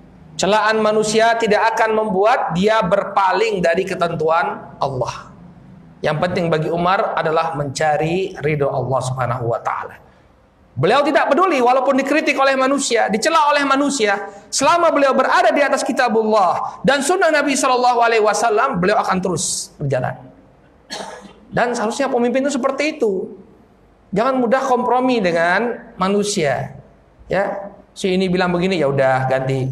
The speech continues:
Si ini bilang begitu, ya udah, ya. Mencela, mencele. Ya, jangan jadi pemimpin kalau kayak gitu. Pemimpin harus punya kepri-, kepribadian. Lihat Umar bin Khattab, nggak peduli ucapan manusia. Yang penting dia berada di atas Al-Quran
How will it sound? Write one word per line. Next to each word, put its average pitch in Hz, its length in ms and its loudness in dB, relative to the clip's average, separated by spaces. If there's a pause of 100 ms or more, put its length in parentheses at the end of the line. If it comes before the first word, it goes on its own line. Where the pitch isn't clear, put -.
(160)
Si - 160 -4
ini 180 100 0
bilang 180 240 0
begitu, 175 300 0
ya 151 160 2
udah, 143 340 2
ya. 151 140 0 (240)
Mencela, 190 640 0 (320)
mencele. 139 800 -2 (300)
Ya, - 480 -4 (180)
jangan 165 160 -2
jadi 190 160 0
pemimpin 254 460 0
kalau 247 160 0
kayak 247 180 0
gitu. 202 380 -6 (400)
Pemimpin 262 320 0
harus 220 160 0
punya 220 240 0
kepri-, - 720 -4
kepribadian. 294 800 2 (480)
Lihat 294 160 2
Umar 269 160 2
bin 233 160 2
Khattab, 180 320 -2
nggak 262 160 0
peduli 403 320 2
ucapan 311 320 2
manusia. 240 320 0 (560)
Yang 247 140 2 (100)
penting 311 140 2 (100)
dia 214 80 4
berada 247 400 2
di 226 120 2
atas 220 200 0
Al-Quran 269 880 0